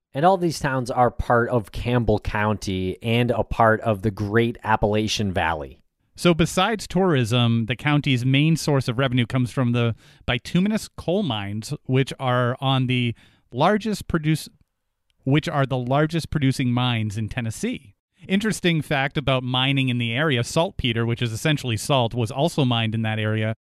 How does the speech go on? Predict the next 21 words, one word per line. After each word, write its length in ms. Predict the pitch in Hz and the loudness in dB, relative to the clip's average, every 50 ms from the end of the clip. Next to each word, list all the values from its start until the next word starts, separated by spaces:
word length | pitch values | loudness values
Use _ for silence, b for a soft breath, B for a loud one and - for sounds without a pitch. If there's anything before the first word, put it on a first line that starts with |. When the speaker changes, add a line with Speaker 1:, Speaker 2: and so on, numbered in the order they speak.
| _ - | _ -2
Speaker 2:
during 280 | - 156 190 214 220 | -2 0 0 2 2
the 80 | 185 151 | 0 0
War 320 | 135 131 165 196 170 135 | 0 0 0 2 2 2
of 100 | 131 123 | 2 2
eighteen 300 | 135 135 - - 143 131 | 2 0 0 0 0 -2
twelve 320 | 127 - 147 143 139 131 127 | 0 0 -2 0 0 0 0
and 120 | 127 127 | 0 -2
possibly 440 | - 160 165 151 - 165 131 131 127 | -2 -2 -4 -4 -4 -4 -2 -2 -2
the 100 | 113 113 | -2 -2
Civil 280 | - - 160 139 117 | -2 -2 -2 -2 -2
War. 200 | 101 98 90 - 101 - | -4 -6 -10 -12 -14 -12
So, 400 | - 127 113 107 107 104 107 - _ _ _ _ _ _ _ | -8 -6 -6 -6 -6 -6 -8 -12 _ _ _ _ _ _ _
bit 140 | - 226 202 | -12 -8 -6
of 60 | 185 | -4
a 160 | 190 180 175 | -2 0 0
history 500 | 156 165 170 - - - - 147 127 113 | 0 -2 -4 -6 -6 -8 -4 -2 -2 -2
lesson 340 | 110 110 104 101 - 113 104 | -2 -2 -4 -4 -4 -4 -4
there 160 | 98 98 98 | -4 -4 -4
for 200 | 95 - 110 104 | -6 -6 -6 -4
you 80 | 101 101 | -4 -6
guys. 380 | 98 107 101 98 98 92 - | -6 -6 -6 -6 -8 -8 -12